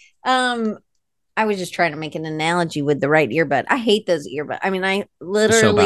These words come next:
Speaker 2: bad.
Speaker 1: have mu-, these
Speaker 2: This,
Speaker 1: are much
Speaker 2: this one's
Speaker 1: nicer.
Speaker 2: never, the left one has never moved. It's, it's
Speaker 1: I
Speaker 2: fine,
Speaker 1: know, it's
Speaker 2: but
Speaker 1: good. It's
Speaker 2: it's just
Speaker 1: totally
Speaker 2: this one. I might have
Speaker 1: controlled.
Speaker 2: to, like, hang it off the,
Speaker 1: <laughs>
Speaker 2: hang it off the ear.
Speaker 1: Yeah.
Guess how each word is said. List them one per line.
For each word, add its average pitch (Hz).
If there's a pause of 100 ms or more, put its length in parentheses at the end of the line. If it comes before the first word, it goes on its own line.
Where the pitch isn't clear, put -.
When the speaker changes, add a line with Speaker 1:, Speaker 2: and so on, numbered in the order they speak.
Speaker 2:
bad. -
Speaker 1:
have 202
mu-, 214 (100)
these 254
Speaker 2:
This, 220
Speaker 1:
are 190
much 196
Speaker 2:
this -
one's 196
Speaker 1:
nicer. 196
Speaker 2:
never, 156 (320)
the 123
left 151
one 139
has 117
never 117
moved. 113
It's, -
it's -
Speaker 1:
I 254
Speaker 2:
fine, 269
Speaker 1:
know, 311
it's 247
Speaker 2:
but -
Speaker 1:
good. 285
It's 220
Speaker 2:
it's -
just -
Speaker 1:
totally 247
Speaker 2:
this -
one. 233
I 226
might 208
have -
Speaker 1:
controlled. -
Speaker 2:
to, 143
like, 135
hang 127
it 117
off 95
the, 101
Speaker 1:
<laughs> 294
Speaker 2:
hang 175
it 381
off -
the 285
ear. 254
Speaker 1:
Yeah. -